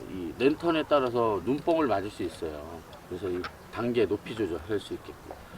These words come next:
정말 테이블만 비치는, 사람 얼굴 비치지 않고 테이블만 비칠 수 있게끔 이 고무링으로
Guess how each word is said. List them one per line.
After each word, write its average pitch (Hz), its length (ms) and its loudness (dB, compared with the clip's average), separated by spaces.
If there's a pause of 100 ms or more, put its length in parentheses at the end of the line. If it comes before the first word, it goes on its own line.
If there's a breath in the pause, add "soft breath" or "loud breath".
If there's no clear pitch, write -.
(260 loud breath)
정말 135 300 4
테이블만 214 500 6
비치는, - 340 -6
사람 - 300 8
얼굴 135 300 8
비치지 139 320 -4
않고 110 340 2
테이블만 175 440 4
비칠 117 180 -6
수 - 160 -10
있게끔 - 380 -10 (1040 loud breath)
이 127 80 4
고무링으로 170 760 6